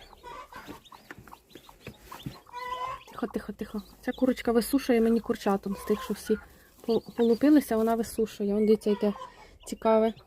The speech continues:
також. Курчатко червоне, дивіться, яке червоне-червоне. Неймовірно гарне. Тьфу-тьфу.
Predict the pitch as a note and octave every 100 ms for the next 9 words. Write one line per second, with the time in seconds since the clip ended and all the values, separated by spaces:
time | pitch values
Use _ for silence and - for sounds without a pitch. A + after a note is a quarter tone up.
0 | - - _ A#3+ - A#3+ - - _ _
1 | _ _ _ _ - - - B3+ - B3+
2 | - A#3 C4 A#3 G#3 A#3 A3 G#3 G#3+ G3+
3 | G#3 - A3+ D4 G4+ F4+ D#4+ C#4 A3+ G#3+
4 | G#3 - - _ _ _ _ - - -
5 | A#3 A#3 A#3 A3+ A3 G#3 G#3 G3+ G3+ G3+
6 | G#3 - - - - G#3 -